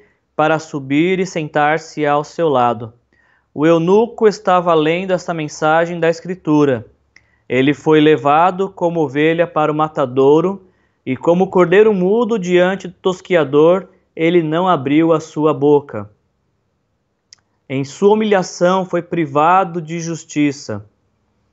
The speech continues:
Quem pode falar dos seus descendentes? Pois a sua vida foi tirada da terra. O eunuco perguntou a Filipe,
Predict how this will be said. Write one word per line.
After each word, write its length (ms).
Quem 140
pode 260
falar 460
dos 160
seus 320
descendentes? 960
Pois 200
a 80
sua 420
vida 460
foi 180
tirada 640
da 160
terra. 500
O 80
eunuco 340
perguntou 480
a 60
Filipe, 760